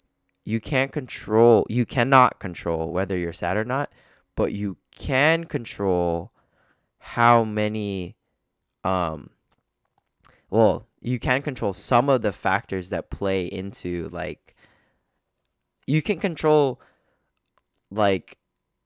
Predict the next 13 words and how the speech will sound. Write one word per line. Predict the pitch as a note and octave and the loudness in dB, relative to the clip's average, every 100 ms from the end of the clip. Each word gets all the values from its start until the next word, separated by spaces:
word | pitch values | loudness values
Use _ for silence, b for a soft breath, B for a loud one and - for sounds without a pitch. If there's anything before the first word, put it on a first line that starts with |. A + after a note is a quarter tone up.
| _ - | _ -2
um, | G2+ F#2+ F#2 E2 - | 2 2 2 0 -6
experiencing, | G#2+ - - A#2 A#2 B2 B2 C3 B2 B2 B2 | -8 -10 -4 2 2 2 -2 -4 -4 -4 -6
not | - C#3 | -8 -8
experiencing, | G2+ - F#2+ F2 F2 E2+ - | -8 -8 -8 -8 -10 -12 -6
but, | G2+ | -2
like, | F#2+ E2+ - _ - | -2 -4 -12 _ -14
ah, | - - F#2+ - - | -10 -10 -10 -14 -12
like, | F#2+ F#2 - _ b b b | -10 -12 -14 _ b b b
fuck, | A3+ G3+ - | -2 -2 -6
what | C3+ E3 | -8 -6
is | C3+ | -4
the | |
wording? | B2 C#3+ A#2 F2 | 2 2 2 -2